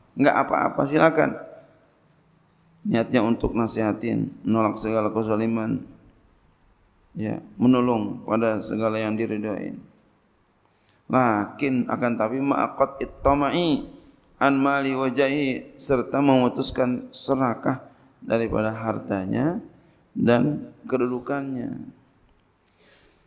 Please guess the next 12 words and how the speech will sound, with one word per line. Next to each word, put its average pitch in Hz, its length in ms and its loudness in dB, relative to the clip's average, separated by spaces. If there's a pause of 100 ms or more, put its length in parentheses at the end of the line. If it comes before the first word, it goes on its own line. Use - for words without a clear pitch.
(180)
Jadi 165 200 8
jangan 170 280 10
sampai 165 400 6
dekat-dekat 170 480 4
pemerintah 160 480 6
pengen 160 640 2
dapat 120 640 4
duit, 127 480 2
pengen 156 440 6
dapat 139 440 6
jabatan 127 760 6
ini. 175 400 -4